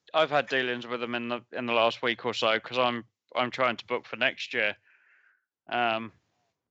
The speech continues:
and I, I looked the other day, not even realising the free dining was starting the next day.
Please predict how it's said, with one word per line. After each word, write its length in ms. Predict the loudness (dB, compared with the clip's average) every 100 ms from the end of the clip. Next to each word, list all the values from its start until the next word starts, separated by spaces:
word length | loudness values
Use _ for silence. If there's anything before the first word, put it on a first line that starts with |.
| -6
and 200 | 0 4
I, 180 | 4
I 160 | 4 4
looked 200 | 4 4
the 80 | 0
other 140 | -2
day, 180 | 2 2
not 280 | 4 0 0
even 240 | -4 -2
realising 460 | 2 4 2 0 -6
the 60 | -8
free 200 | -6 0
dining 340 | 0 0 -2
was 100 | -6
starting 340 | 2 4 4 0
the 80 |
next 280 | -4 -4 -2
day. 280 | 2 2 2